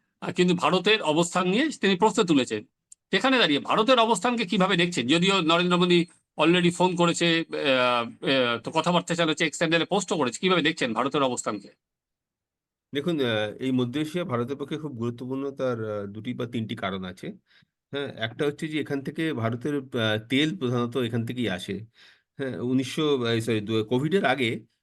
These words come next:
Speaker 2: আহ, সত্তর থেকে আশি পার্সেন্ট, আহ, খনিজ তেল এখান থেকেই আসতো। কোভিডের পরে এটা হলো সেটা হচ্ছে যে ওই, সরি, কোভিড না, ইউক্রেন যুদ্ধের আগে।
Speaker 1: হুম,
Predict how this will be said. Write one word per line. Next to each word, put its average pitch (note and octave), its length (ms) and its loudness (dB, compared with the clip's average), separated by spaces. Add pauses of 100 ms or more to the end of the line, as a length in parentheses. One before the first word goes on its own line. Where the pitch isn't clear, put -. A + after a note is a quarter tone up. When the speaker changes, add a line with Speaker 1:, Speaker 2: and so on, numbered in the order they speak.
(120)
Speaker 2:
আহ, A2 220 -4
সত্তর - 400 -12
থেকে F#3+ 220 0
আশি C#3 220 0
পার্সেন্ট, F#3 540 -2
আহ, C#3+ 320 0
খনিজ C#3+ 300 2
তেল F3 320 0 (120)
এখান D3+ 220 -2
থেকেই D#3 260 2
আসতো। - 440 -6 (540)
কোভিডের D#3+ 540 0
পরে D#3 540 -2
এটা E3+ 160 0
হলো E3+ 200 0
সেটা D#3 200 -2
হচ্ছে D#3+ 260 -2
যে D3+ 200 0
ওই, C3+ 240 -2 (100)
সরি, B2 200 0
কোভিড B2 260 0
না, B2+ 120 -2
ইউক্রেন E3 380 4
যুদ্ধের D3 280 0
আগে। F2 200 -4
Speaker 1:
হুম, - 80 -20